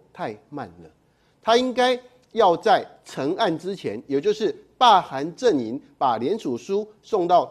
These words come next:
中选会之前啊，就提出这样的一个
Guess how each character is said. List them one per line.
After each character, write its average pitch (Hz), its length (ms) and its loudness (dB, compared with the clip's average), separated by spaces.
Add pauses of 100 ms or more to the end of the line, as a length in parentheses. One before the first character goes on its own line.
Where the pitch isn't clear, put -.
中 233 260 2
选 127 340 -6
会 170 260 -4
之 202 280 -10
前 117 320 -12 (160)
啊， 95 180 -8 (200)
就 208 180 2
提 151 320 -8
出 185 220 -6
这 196 160 -6
样 185 200 0
的 127 140 -4
一 139 120 -2
个 123 220 -4